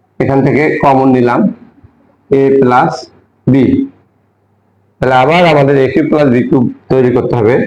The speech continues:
তাহলে a plus b whole cube, আহ, আমরা ওখান থেকে মাইনাস করে বাম পাশে থ্রি এ বি a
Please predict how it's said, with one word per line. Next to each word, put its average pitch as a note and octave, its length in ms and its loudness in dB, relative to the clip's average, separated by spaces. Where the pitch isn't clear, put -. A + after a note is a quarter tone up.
তাহলে B2+ 160 2
a - 20 2
plus C3 380 0
b A#2+ 40 0
whole C#3 280 0
cube, C#3 340 2
আহ, B2+ 260 -2
আমরা B2+ 240 2
ওখান D3 220 -2
থেকে C#3 180 -2
মাইনাস B2 380 0
করে C#3 180 0
বাম A#2+ 180 0
পাশে A#2+ 220 -4
থ্রি B2 260 2
এ C#3+ 180 2
বি C3+ 140 2
a C#3 80 0